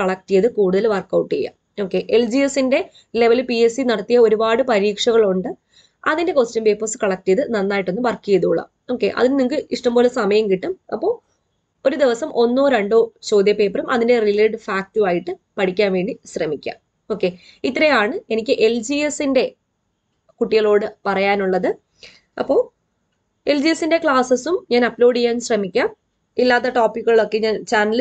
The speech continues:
ചെയ്യാത്ത ടോപ്പിക്കുകളൊക്കെ അപ്ലോഡ് ചെയ്യാൻ ശ്രമിക്കാം. അപ്പോൾ നിങ്ങൾക്ക് എന്തായാലും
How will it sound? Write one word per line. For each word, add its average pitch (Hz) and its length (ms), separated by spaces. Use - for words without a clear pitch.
ചെയ്യാത്ത 208 340
ടോപ്പിക്കുകളൊക്കെ 202 600
അപ്ലോഡ് 196 280
ചെയ്യാൻ 202 180
ശ്രമിക്കാം. 190 400
അപ്പോൾ 233 180
നിങ്ങൾക്ക് 220 280
എന്തായാലും 247 360